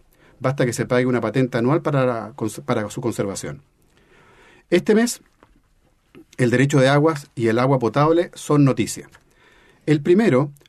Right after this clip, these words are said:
por el prolongado corte de agua potable en Osorno, cuyas consecuencias están lejos de terminar. El segundo, porque la Cámara de Diputados aprobó recientemente una modificación al Código de Aguas que data de mil novecientos ochenta y uno, que pretende limitar el carácter de perpetuo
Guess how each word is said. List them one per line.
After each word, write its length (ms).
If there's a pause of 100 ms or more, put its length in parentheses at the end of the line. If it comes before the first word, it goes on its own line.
por 160
el 80
prolongado 560
corte 300
de 100
agua 180
potable 400
en 60
Osorno, 460 (340)
cuyas 240
consecuencias 640
están 260
lejos 240
de 80
terminar. 460 (680)
El 140
segundo, 540 (420)
porque 260
la 80
Cámara 300
de 60
Diputados 640
aprobó 340
recientemente 840
una 200
modificación 760
al 160
Código 340
de 100
Aguas 460
que 120
data 260
de 80
mil 160
novecientos 480
ochenta 360
y 60
uno, 300 (440)
que 120
pretende 500
limitar 540
el 120
carácter 380
de 100
perpetuo 600